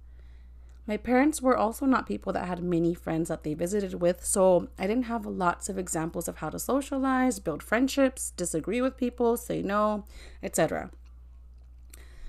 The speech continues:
My mother was an extremely shy and anxious person, so I never really saw her build any close friendships with other people. And my parents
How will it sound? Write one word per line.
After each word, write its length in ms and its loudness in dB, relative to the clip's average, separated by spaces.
My 100 0
mother 400 6
was 300 4
an 80 -2
extremely 460 -4
shy 220 0
and 120 2
anxious 380 0
person, 540 0
so 200 2
I 80 4
never 240 -2
really 220 4
saw 280 2
her 200 -2
build 340 4
any 200 0
close 280 -4
friendships 540 -4
with 100 -6
other 200 -4
people. 500 -6
And 240 4
my 120 4
parents 640 2